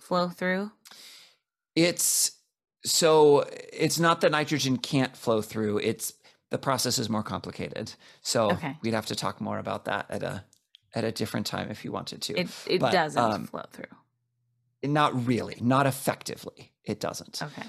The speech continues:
Speaker 2: Like, I'm not saying none of it ever does, but no, not effectively. Not in the same way that oxygen does.
Speaker 1: Okay, so if somebody breathes in a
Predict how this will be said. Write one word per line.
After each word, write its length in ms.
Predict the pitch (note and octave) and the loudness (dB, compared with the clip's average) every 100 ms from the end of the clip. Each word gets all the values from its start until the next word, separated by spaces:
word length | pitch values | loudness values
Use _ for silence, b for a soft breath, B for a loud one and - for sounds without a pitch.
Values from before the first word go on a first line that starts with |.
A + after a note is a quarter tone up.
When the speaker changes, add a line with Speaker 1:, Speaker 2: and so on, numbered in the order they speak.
| - | -4
Speaker 2:
Like, 260 | A#2+ - - | -4 -4 -4
I'm 80 | B2 | 0
not 160 | C3+ A#2+ | 0 2
saying 260 | B2 A2+ | 2 4
none 180 | A#2+ B2+ | 4 4
of 120 | A#2+ | 2
it 100 | G#2 | -2
ever 220 | - G2+ G2+ | -2 -4 -6
does, 520 | - - - - - b b _ - | -6 -6 -6 -8 -10 b b _ -2
but 300 | A2+ E2 - _ _ _ _ _ _ _ _ _ _ | -2 -2 -8 _ _ _ _ _ _ _ _ _ _
no, 280 | A#2+ A2+ C2+ - | 0 0 -2 -6
not 200 | G2+ G2+ | -6 -6
effectively. 580 | - - - - - - _ _ _ _ _ - | -8 -10 -12 -16 -18 -20 _ _ _ _ _ -6
Not 160 | A2+ | -4
in 60 | G#2+ | -2
the 80 | G#2 | -4
same 200 | - G2 | -4 -4
way 120 | F#2 | -6
that 120 | - | -6
oxygen 460 | G2+ - - D2 - - | -6 -8 -12 -14 -18 -20
does. 220 | - - _ _ _ - | -18 -18 _ _ _ -4
Speaker 1:
Okay, 400 | G3 F#3+ F3+ - - | -2 0 -2 -2 -8
so 340 | - G3 F3+ | -2 0 2
if 240 | - F#3 | 2 0
somebody 800 | F3 - F#3 F#3 F#3 G3 A3 A#3+ - _ _ _ _ - | -2 -2 0 0 -2 -2 -2 -4 -8 _ _ _ _ -12
breathes 600 | E3+ F3+ E3+ E3 D#3+ D#3+ | -6 -2 0 0 -4 -6
in 360 | D3+ C#3+ C#3+ - - | -4 -2 -4 -8 -6
a 400 | D3+ C#3+ C3+ | -4 -2 -4